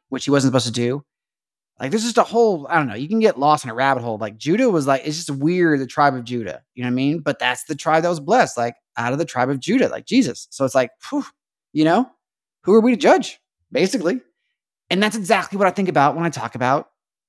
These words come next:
Achan. Like, he took stuff and his anger, and the anger of the Lord burned against the Israelites. Like, that's the crazy part. Like, Achan went all selfish and shady and just was like,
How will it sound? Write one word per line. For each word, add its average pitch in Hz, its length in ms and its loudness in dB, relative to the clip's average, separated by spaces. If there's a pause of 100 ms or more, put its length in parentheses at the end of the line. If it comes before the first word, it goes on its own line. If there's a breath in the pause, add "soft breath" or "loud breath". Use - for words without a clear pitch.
(280)
Achan. 269 340 2 (1300)
Like, 143 280 0 (200)
he 220 320 0
took 269 280 4
stuff 117 480 -2 (1160)
and 151 140 0
his 139 160 -2 (160)
anger, 208 580 2
and 156 140 2
the 151 120 -8
anger 240 200 2
of 294 60 2
the 277 60 4
Lord 214 220 4
burned 185 180 4
against 170 280 -4 (100)
the 196 160 2 (180)
Israelites. 233 880 2
Like, 139 220 -8
that's - 280 -6
the 233 100 -2
crazy 196 380 4
part. - 300 -4 (920 soft breath)
Like, 160 380 0 (180)
Achan 220 560 4
went 165 240 2
all 170 280 6
selfish 147 580 2
and 123 140 0
shady 113 460 -6 (460)
and 139 180 0
just 139 240 0
was 123 160 -4
like, 120 300 2